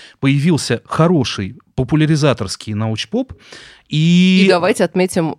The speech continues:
Speaker 2: роль премии «Просветитель»
Speaker 1: Безусловно,
Speaker 2: в этом
Speaker 1: да.
Speaker 2: процессе.
Speaker 1: Безусловно, не, не, даже не премии «Просветитель», а фонда,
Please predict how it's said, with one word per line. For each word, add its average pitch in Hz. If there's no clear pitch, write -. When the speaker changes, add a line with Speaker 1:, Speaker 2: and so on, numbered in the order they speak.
Speaker 2:
роль 165
премии 147
«Просветитель» 147
Speaker 1:
Безусловно, 120
Speaker 2:
в 80
этом 117
Speaker 1:
да. 120
Speaker 2:
процессе. -
Speaker 1:
Безусловно, 123
не, 127
не, 135
даже 127
не 131
премии 226
«Просветитель», 139
а 131
фонда, 117